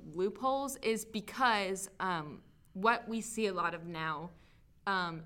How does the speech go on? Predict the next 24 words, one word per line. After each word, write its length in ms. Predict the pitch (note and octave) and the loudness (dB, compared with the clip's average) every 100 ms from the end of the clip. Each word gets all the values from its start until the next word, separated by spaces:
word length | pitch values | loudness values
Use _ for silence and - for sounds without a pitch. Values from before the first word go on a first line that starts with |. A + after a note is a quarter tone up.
| - | -4
is 480 | G3 F3+ F3 F3 - | -2 0 -2 -6 -8
people 260 | - A#3+ C4 | -10 -8 0
will 200 | B3+ G#3+ | 2 2
find 580 | G#3+ A#3 A3 A#3 B3 A#3+ - | 2 6 6 6 0 -4 -8
certain 360 | - A#3+ - | 0 0 0
teachers 500 | A3+ A#3 A3 A3+ A3 | -6 -6 -2 0 0
who 100 | A#3 | 0
are 120 | G3+ F3 | 0 -2
claiming 680 | - A#3 A#3 B3+ B3+ B3 | -4 -4 -2 0 0 0
to 120 | B3 B3+ | -2 -4
be 500 | A#3 A3+ A3 A3 A3 - - | -4 -2 -2 -4 -8 -16 0
followers 460 | G3+ G#3 G#3+ G#3+ G#3+ | 4 4 4 2 0
of 100 | F#3+ | 0
Jesus, 420 | G#3+ G3 G3 G3 | 0 0 -2 -2
but 220 | - F#3 | -6 -4
they're 180 | F#3+ - | -2 2
actually 520 | A3+ - C#4 C4+ B3+ | 2 2 -8 -6 -4
not 440 | G3+ E3 E3 F3 E3 - - | -4 2 4 4 0 -10 -8
really 400 | F#3 F3 F3 E3+ | -6 -4 -6 -8
taking 480 | - F#3+ F3+ F#3+ | -6 -8 -6 -6
Jesus' 440 | F3+ E3+ F3+ F3+ F3 | -6 -8 -10 -10 -6
word 240 | F3+ F3 | -4 -4
with, 180 | E3 E3 - - - | -4 -8 -12 -20 -8
in, 220 | G3 E3 | -6 -4